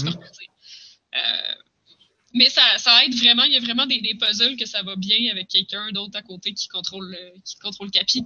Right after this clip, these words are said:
Speaker 1: plus Mario qui contrôle Mario en même temps, qui peut faire des trucs. Fait que, fait que c'est, c'est vraiment intéressant, puis c'est le fun, euh, ça fait une belle coopération aussi pour jouer à deux, là. C'est chacun sa manette, puis OK,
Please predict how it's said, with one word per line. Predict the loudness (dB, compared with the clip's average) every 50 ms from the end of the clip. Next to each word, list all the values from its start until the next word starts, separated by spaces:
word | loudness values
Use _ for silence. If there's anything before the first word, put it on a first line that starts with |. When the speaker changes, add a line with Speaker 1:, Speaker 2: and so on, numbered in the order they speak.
| -6 _
Speaker 1:
plus | -4 0 2 4 4 4 4 4
Mario | 2 2 2 -2 -2 -2
qui | -6 -8
contrôle | -8 -8 -10 -10 -10 -10 -10
Mario | -10 -8 -8 -8 -8 -10
en | -10
même | -12 -12
temps, | -12 -14 -14 -14
qui | -16 -18
peut | -16 -16 -16
faire | -14 -12 -12
des | -10 -10
trucs. | -10 -12 -12 -14 -12 -14
Fait | -12 -12 -12
que, | -12 -10 -10 -10 -10 -12 -14 -18 _ _ -20 -20 -20 -20 -20 -20 -20 _ _ _ _ _ _ _ _ _
fait | -14 -12 -12
que | -10
c'est, | -8 -8 -6
c'est | 0 2 4 4
vraiment | 6 6 6
intéressant, | 6 8 6 6 6 6 4
puis | 0 0
c'est | 0 0
le | 0 2
fun, | 4 4 4 6 6
euh, | 4 6 6 6 4
ça | 2 2 2 2
fait | 2
une | 2 4
belle | 4 4 2
coopération | 2 -2 -2 -2 2 2 2 2 2 -2 -4 -2
aussi | -2 -4 -4
pour | -6 -6 -6
jouer | -6 -4 -4 -4
à | -4
deux, | -4 -6 -8
là. | -12 -16 -18 _ _ -20 -20 -20 -20 _ _ _ _ _ _ _ _ _ _ _ _ _
C'est | -6 0
chacun | 4 6 8 8 8 8 6 4 4 4
sa | 4 4 4
manette, | 6 6 4 4 2 0 -2 -8 -12 -10
puis | -10 -8 -6 -6 -6 -4 -6
OK, | -6 -2 4